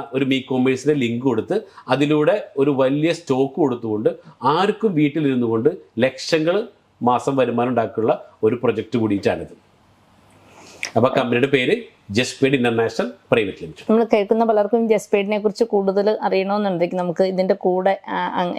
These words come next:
Speaker 2: എങ്ങനെയാണ് നിങ്ങളെ ബന്ധപ്പെടുന്നത് എന്നുള്ളതിന്റെ, ആ, ലിങ്ക് അത് കൊടുക്കാൻ പറ്റുമായിരിക്കും.
Speaker 1: തീർച്ചയായും.
Speaker 2: അതുപോലെ തന്നെ എന്തെല്ലാം കൊമേഴ്സ് പറഞ്ഞാലും ഇല്ലെങ്കിലും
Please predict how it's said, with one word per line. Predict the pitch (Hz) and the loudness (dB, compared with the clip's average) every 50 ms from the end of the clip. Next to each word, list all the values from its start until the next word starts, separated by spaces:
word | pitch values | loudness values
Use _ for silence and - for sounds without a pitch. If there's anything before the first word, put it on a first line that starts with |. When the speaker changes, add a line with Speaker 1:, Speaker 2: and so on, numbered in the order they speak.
| 185 | -2
Speaker 2:
എങ്ങനെയാണ് | 180 180 185 190 185 180 180 185 185 | 0 0 0 -2 -2 -2 -2 -2 -2
നിങ്ങളെ | 175 175 175 180 180 180 | 0 0 0 0 2 0
ബന്ധപ്പെടുന്നത് | 180 175 151 180 - - 180 180 185 185 180 185 | 0 0 0 0 0 0 -2 -2 -2 -2 -2 -2
എന്നുള്ളതിന്റെ, | 185 185 185 180 175 170 175 175 175 - - - - - | -2 -2 2 2 0 2 2 0 0 -2 -2 -4 0 0
ആ, | 180 170 170 175 | 0 2 2 0
ലിങ്ക് | 180 180 175 170 - 185 180 175 - - _ _ _ - | 0 -2 -2 0 2 2 2 2 0 -4 _ _ _ -2
അത് | 170 175 160 - | -2 -2 0 0
കൊടുക്കാൻ | 165 151 - 165 160 160 156 | -2 0 0 0 0 0 -2
പറ്റുമായിരിക്കും. | 151 156 - 151 151 151 147 147 - 208 269 311 - | -2 0 0 0 0 0 -2 -4 -2 -4 -4 0 0
Speaker 1:
തീർച്ചയായും. | 180 165 110 - 101 90 - 269 | 0 0 0 -2 -6 -2 -2 0
Speaker 2:
അതുപോലെ | 262 277 262 285 277 285 285 | 0 2 2 2 0 2 2
തന്നെ | 294 285 294 285 - 190 180 | 2 2 2 2 2 0 0
എന്തെല്ലാം | 190 196 226 262 302 359 359 311 247 240 240 247 254 262 269 254 226 - | 0 0 0 0 0 2 4 4 4 4 2 0 2 2 2 2 2 0
കൊമേഴ്സ് | 208 196 202 208 220 202 - 254 240 208 | 0 0 0 -2 -2 0 0 2 2 2
പറഞ്ഞാലും | 185 185 190 196 196 196 196 190 185 170 | 0 2 -2 -2 -2 0 0 0 0 0
ഇല്ലെങ്കിലും | 175 180 202 202 190 170 160 160 170 | 0 0 0 0 0 0 0 0 -2